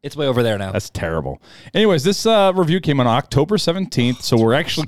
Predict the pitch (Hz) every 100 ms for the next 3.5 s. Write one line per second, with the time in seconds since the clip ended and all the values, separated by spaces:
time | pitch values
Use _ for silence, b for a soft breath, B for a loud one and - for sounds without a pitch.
0 | - - 170 - 170 127 165 123 117 123
1 | 120 127 - 131 120 101 120 302 320 143
2 | 330 269 220 277 277 139 135 320 - -
3 | 139 120 104 359 359